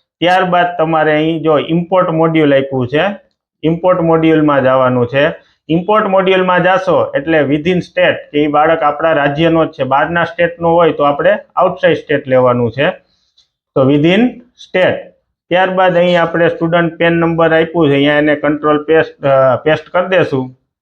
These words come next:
અને ત્યારબાદ એની બર્થ ડેટ છે ઈ આપણે નાખી અને ગો કરી દેવાનું છે, એટલે સીધો બાળક છે ઈ તમારા સ્કૂલની અંદર આવી જશે. તો આ એક એકદમ ઈઝી અને સરળ મેથડ છે તમારે યુ ડાયસ પ્લસમાં બાળકોને કઈ રીતે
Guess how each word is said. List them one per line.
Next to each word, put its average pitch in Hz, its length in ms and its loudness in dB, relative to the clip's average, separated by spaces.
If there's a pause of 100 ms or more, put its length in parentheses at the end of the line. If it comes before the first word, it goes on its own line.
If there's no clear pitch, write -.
(840)
અને 147 160 2
ત્યારબાદ 180 440 0
એની 165 200 2
બર્થ 170 260 0
ડેટ 160 280 0
છે 123 280 -4
ઈ 160 120 0
આપણે 156 280 0
નાખી 160 380 -2
અને 135 180 0
ગો 151 240 2
કરી 151 220 -2
દેવાનું 135 600 0 (100)
છે, 156 60 2
એટલે 123 320 -2
સીધો 160 380 0
બાળક 151 340 2
છે 147 420 -2 (200)
ઈ 143 80 -2
તમારા 143 720 0
સ્કૂલની 139 400 -2
અંદર 139 380 0 (220)
આવી 156 240 2
જશે. 123 300 0
તો 151 140 -2
આ 160 60 2
એક 180 140 2
એકદમ 190 500 -2
ઈઝી 180 320 0
અને 175 220 0
સરળ 175 360 0
મેથડ 160 340 -2
છે 160 240 -2
તમારે 151 380 -2
યુ 143 160 0
ડાયસ 151 320 2
પ્લસમાં 143 460 -2
બાળકોને 139 500 0
કઈ 139 300 0
રીતે 143 480 -2